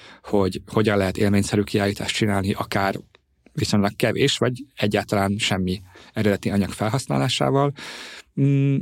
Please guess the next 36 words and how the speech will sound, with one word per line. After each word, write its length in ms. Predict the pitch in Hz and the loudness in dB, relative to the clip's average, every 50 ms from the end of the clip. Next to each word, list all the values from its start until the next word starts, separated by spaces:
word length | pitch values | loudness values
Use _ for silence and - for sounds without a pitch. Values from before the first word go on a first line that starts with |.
| - - | -2 0
nem 280 | 139 147 151 147 127 | 2 4 4 6 6
vagyok 220 | 107 107 101 98 101 | 6 6 6 4 4
benne 180 | 104 98 98 | 4 4 2
biztos, 280 | 98 95 - - - - | 2 0 0 -2 -2 -2
hogy 120 | - 104 | 0 0
ilyen 160 | 101 98 98 | 2 2 2
irányba 340 | 95 101 98 95 95 101 101 | 2 2 2 2 2 2 0
kell 200 | - - 92 90 | 0 -2 -4 -2
ellépnünk. 520 | 92 101 110 123 123 - - 127 127 123 120 - _ _ | 0 2 2 2 0 0 0 0 0 0 0 -4 _ _
Erről 240 | - 110 110 113 110 | -2 0 2 2 2
azért 240 | 110 - 117 107 | 2 2 0 2
zajlik 340 | 101 107 101 101 95 85 - | 2 2 2 2 2 0 -2
még 120 | 104 98 - | -2 -2 0
a 20 | 92 | 0
diskurzus, 480 | 98 98 - - - 123 120 147 135 | 0 0 0 0 0 0 2 0 -2
tehát 200 | - - 107 - | -2 -4 -4 -2
erre 120 | 107 101 101 | -2 0 0
van 180 | 101 104 95 | 0 2 0
időnk, 280 | 92 92 - - 95 98 | 0 0 -2 -2 -4 -4
hogy 160 | - - 104 | -4 -4 -4
ezt 240 | 104 - - - - - | -4 -4 -6 -10 -12 -8
eldöntsük. 540 | - 95 - - 98 104 - - 120 113 - - - - - - - - - - - - _ _ | -6 -4 -2 -2 -2 -2 -2 -2 -2 -4 -6 -14 -20 -20 -20 -20 -18 -20 -20 -20 -20 -20 _ _
Ami 220 | - 127 120 110 101 | 0 2 4 4 4
biztos, 460 | 95 113 - - - 165 156 - - | 2 0 0 0 0 2 2 0 0
hogy 160 | - 113 110 | -2 -4 -2
szeretnénk 500 | - - 117 104 101 - - 101 95 95 | -2 -2 -2 -2 -2 -2 -4 -4 -2 0
egy 140 | 98 98 107 | 2 2 4
olyan 380 | 104 101 95 95 98 92 - - - _ | 4 4 2 2 0 -2 -4 -10 -16 _
bázist 440 | - 110 107 98 98 101 101 - - | -4 -2 0 0 0 -2 -4 -6 -4
kialakítani 680 | - 110 104 98 101 - - 113 - 110 104 98 98 98 | -2 -2 -2 -2 -2 -4 -6 -4 -2 -2 -2 0 -2 -2
a, 400 | - 98 95 92 92 95 90 - | -4 -4 -6 -6 -6 -6 -6 -4
a 40 | 95 | -2
múzeumnak 520 | 101 104 104 104 - 104 98 101 98 87 | 0 0 2 2 0 0 0 0 -2 -2
a 60 | 95 | -2
Városligeti 560 | 95 104 104 104 101 - - 107 - 95 - 107 | 0 0 0 0 -2 -4 -4 -6 -6 -8 -10 -10
Fasorban, 560 | - - 131 - - 127 117 117 110 110 | -8 -6 -4 -2 -2 0 2 2 0 0